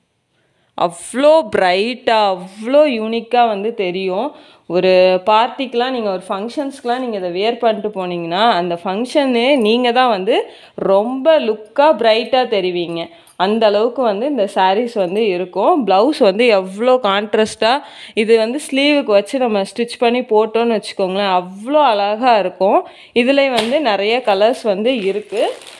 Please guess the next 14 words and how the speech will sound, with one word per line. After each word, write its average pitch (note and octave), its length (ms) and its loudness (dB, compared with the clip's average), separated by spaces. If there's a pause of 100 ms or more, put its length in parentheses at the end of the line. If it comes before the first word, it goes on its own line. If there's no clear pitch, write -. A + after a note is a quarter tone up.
So, C#4 200 -6
நான் A#3 200 -4
வந்து A3+ 400 -6 (1700)
இப்போ B3 140 -2
என்கிட்ட A#3+ 560 0
வந்து A#3+ 200 -4
ஸ்டாக் A#3 360 -2
வந்து A#3 280 -4
இப்போ D#4 180 0
இந்த G3 320 0
பிங்க்கு, C#4 480 0 (140)
அரக்கு C4+ 540 -2
color G#3 360 2
சொல்லுவாங்கல்ல, F#3 640 -4